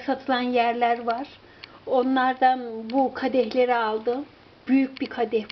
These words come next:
bunlar. Bunların içine çiçek ye-, yetiştireceğim. Bunları göstermek istedim size. Ne kadar büyük olduğunu göstermek amacıyla da böyle bir, evde benim bir kadehim vardı. Normal bir kadeh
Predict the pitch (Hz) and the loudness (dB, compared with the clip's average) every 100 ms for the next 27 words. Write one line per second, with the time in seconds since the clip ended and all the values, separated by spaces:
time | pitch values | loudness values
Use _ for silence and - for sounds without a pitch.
0 | - 220 220 226 294 - - - - - | -4 -4 -4 -6 -10 -16 -20 -20 -20 -20
1 | - - 294 277 277 254 - - 269 269 | -14 0 2 4 2 -2 -4 -2 -2 -2
2 | - 277 269 - 247 214 226 233 226 220 | -4 -2 -2 0 0 2 2 0 -4 -2
3 | 233 - - - 220 214 247 247 330 - | -2 -2 -10 -4 -4 -4 -2 0 -2 -10
4 | - - - - - - - 311 294 285 | -20 -20 -20 -20 -20 -6 -2 2 4 2
5 | 269 277 - - 220 220 220 214 - 220 | 0 -2 0 0 0 0 -4 -8 0 0
6 | 220 220 - 233 226 247 330 - - - | 0 -6 -8 -8 -2 -2 -2 -8 -20 -20
7 | - - - - - - - - - - | -20 -20 -20 -20 -20 -20 -18 -18 -20 -2
8 | 262 294 302 285 285 277 285 277 277 277 | 2 2 2 -2 -4 -2 -2 0 0 -2
9 | 269 269 262 277 269 - 277 269 269 277 | 0 -2 0 0 -2 0 0 0 -2 0
10 | 269 277 - 285 320 320 269 254 262 262 | 0 -2 -2 0 0 0 0 2 0 0
11 | 262 214 254 262 269 262 254 254 254 - | -4 -2 -2 -2 -4 -4 -2 -4 -6 -8
12 | 254 254 208 262 240 214 226 240 226 - | -6 -6 -4 -2 0 -2 -2 -2 -2 -4
13 | - - - - - 247 262 254 254 247 | -14 -20 -20 -20 -4 2 2 2 0 -2
14 | 226 - 220 233 | -8 -6 -2 0